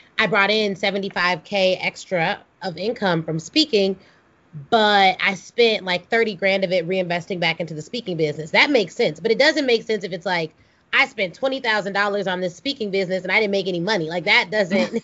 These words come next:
<laughs> that's hard to, that's really hard to justify. So I think, you know, just start with what you have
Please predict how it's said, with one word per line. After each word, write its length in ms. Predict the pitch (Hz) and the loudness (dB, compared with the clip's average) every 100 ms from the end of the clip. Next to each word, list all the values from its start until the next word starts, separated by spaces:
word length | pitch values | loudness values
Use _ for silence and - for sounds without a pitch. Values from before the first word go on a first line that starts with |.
| _ | _
<laughs> 200 | _ - | _ -4
that's 240 | 220 285 - - | 4 4 4 2
hard 320 | 294 269 262 - | 2 2 -6 4
to, 240 | 269 294 302 - - | 6 6 0 -14 -8
that's 220 | - 269 320 | 0 0 2
really 220 | 311 330 | 2 4
hard 260 | 269 247 | 2 0
to 80 | 233 | -8
justify. 640 | 190 226 262 220 220 185 190 | -4 -2 -2 -6 -6 -6 -6
So 120 | 220 | -6
I 100 | 269 | -6
think, 240 | 330 302 - | -6 -6 -4
you 60 | |
know, 120 | 233 220 | -4 -2
just 240 | 233 233 | -4 -4
start 180 | 202 214 | -6 -4
with 100 | 240 | -2
what 160 | 240 247 | -4 -4
you 80 | 269 | -2
have 300 | 220 254 | 0 -2